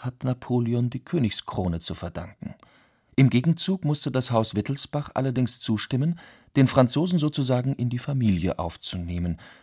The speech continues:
Napoleons Stiefsohn Eugène de Beauharnais heiratet die Tochter von Max Joseph,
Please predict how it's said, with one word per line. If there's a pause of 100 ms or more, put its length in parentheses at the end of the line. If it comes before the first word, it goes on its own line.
(300)
Napoleons
Stiefsohn (180)
Eugène
de
Beauharnais (360)
heiratet
die
Tochter
von
Max
Joseph,